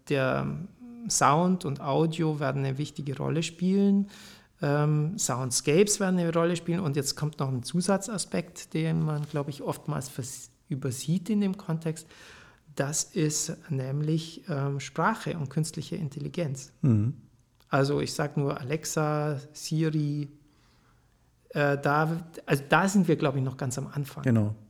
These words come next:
Speaker 2: Da beschäftigt sich ja auch das Online- und das Digitalmarketing ganz stark, weil man
Speaker 1: Ja.
Speaker 2: natürlich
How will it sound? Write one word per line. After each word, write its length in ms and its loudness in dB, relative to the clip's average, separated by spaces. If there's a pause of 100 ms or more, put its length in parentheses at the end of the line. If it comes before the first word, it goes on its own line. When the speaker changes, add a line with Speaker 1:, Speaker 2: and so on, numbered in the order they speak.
(360)
Speaker 2:
Da 120 8
beschäftigt 540 4
sich 180 2
ja 80 6
auch 60 2
das 200 0
Online- 380 4
und 140 2
das 140 0
Digitalmarketing 920 2
ganz 220 2
stark, 400 -2
weil 80 0
man 80 4
Speaker 1:
Ja. 60 4
Speaker 2:
natürlich 400 0